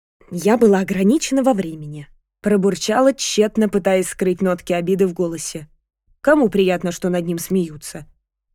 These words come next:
«Прошу прощения, но я тоже стеснён в сроках», развёл руками его высочество. «Итак, вам наверняка интересно, как я обо всём узнал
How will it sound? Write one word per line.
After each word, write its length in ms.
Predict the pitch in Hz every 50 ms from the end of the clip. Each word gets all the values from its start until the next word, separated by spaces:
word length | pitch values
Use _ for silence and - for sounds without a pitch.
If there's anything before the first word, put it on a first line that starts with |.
| _ _ _ _ _ _ _ _ _ _ _ _ _ _
«Прошу 320 | - 196 208 202 196 208 185
прощения, 680 | 190 196 196 - - 277 302 269 202 175 156 147 - _ _ _ _ _ -
но 140 | 185 202 214
я 180 | 208 208 196 190
тоже 300 | - 202 208 214 240 262
стеснён 680 | - - - - 196 180 - - 185 180 185 202 202
в 60 | -
сроках», 640 | - - 180 170 170 165 - - - - - - _ _ _ _ _ _ -
развёл 420 | - 196 196 190 175 190 185 180 180
руками 340 | 180 175 - 190 196 202
его 220 | 196 196 185 190 185
высочество. 720 | 175 202 - - 170 160 - - - - - - 165 170 - _ _ _ - - - _ _ _ _
«Итак, 580 | - 330 339 330 - 170 160 - - - - - - - _ _ _ _ _ _ _ _ - _ _
вам 260 | - 190 202 214 214
наверняка 460 | 208 208 202 190 202 202 190 180 196 190
интересно, 600 | 190 180 - 196 220 294 285 - - - 185 180
как 240 | - 196 180 170
я 100 | 196 180
обо 160 | 180 180 180 170
всём 280 | - - 180 175 175
узнал 440 | 170 165 147 175 170 170 240 269 -